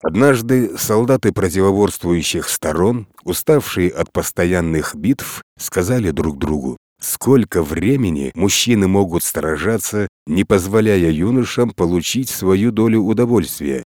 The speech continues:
Давайте организуем борьбу между двумя отрядами молодёжи, одним с вашей стороны, другим с нашей". Тогда из города были приведены подростки, чтобы вступить в борьбу с подростками франков.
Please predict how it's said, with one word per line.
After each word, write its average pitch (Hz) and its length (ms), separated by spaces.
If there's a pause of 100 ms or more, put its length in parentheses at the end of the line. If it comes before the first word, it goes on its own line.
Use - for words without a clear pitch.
Давайте 113 440
организуем 87 760
борьбу 85 460 (100)
между 87 440
двумя 101 400
отрядами 104 500
молодёжи, 101 640 (200)
одним 117 360
с - 100
вашей 120 380
стороны, 113 680
другим 104 440
с - 140
нашей". 73 500 (180)
Тогда 85 360
из 92 360
города 131 500 (220)
были 143 200
приведены 92 580
подростки, 85 840
чтобы 95 380
вступить 92 480
в 73 160
борьбу 80 460
с - 100
подростками 104 720
франков. 92 720